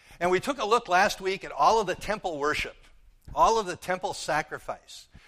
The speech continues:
We looked at Zechariah, the priest specifically, who was, who was, uh, John the Baptist's father.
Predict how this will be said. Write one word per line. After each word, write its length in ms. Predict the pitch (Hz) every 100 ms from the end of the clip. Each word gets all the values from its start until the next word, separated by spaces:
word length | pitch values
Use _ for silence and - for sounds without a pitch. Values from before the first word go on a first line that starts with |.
| _
We 100 | 147
looked 240 | 180 202
at 100 | 190
Zechariah, 680 | 135 185 190 185 180 185 175
the 100 | 147
priest 400 | - - 202 -
specifically, 680 | - 147 - 196 170 160 151
who 140 | 147 151
was, 260 | 147 120 _ - - _
who 100 | 160
was, 420 | 151 143 120 135 - 127
uh, 180 | - 127
John 320 | 127 170 180
the 60 | 170
Baptist's 560 | 170 180 175 175 - -
father. 420 | 180 170 131